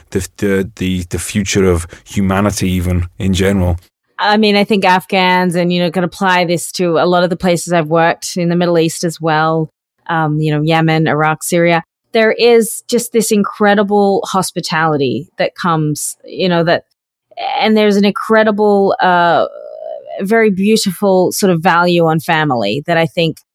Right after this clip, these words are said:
Speaker 2: um, you know, so much of us in the West have lost, you know, a-, and their, their lives revolve around, you know, ensuring that they have their meals together, um, you know, and in such tenacity in their faith,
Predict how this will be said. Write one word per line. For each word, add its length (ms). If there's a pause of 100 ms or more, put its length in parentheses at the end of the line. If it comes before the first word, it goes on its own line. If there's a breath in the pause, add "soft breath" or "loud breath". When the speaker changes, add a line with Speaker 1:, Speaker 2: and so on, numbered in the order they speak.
(280)
Speaker 2:
um, 380
you 80
know, 80
so 200
much 320
of 120
us 440
in 180
the 80
West 360
have 120
lost, 560 (320)
you 140
know, 280
a-, 260
and 200
their, 320
their 220
lives 460
revolve 440
around, 600
you 100
know, 60
ensuring 440
that 180
they 120
have 240
their 140
meals 420
together, 580
um, 360
you 100
know, 260
and 200
in 460 (480)
such 340
tenacity 580
in 100
their 140
faith, 540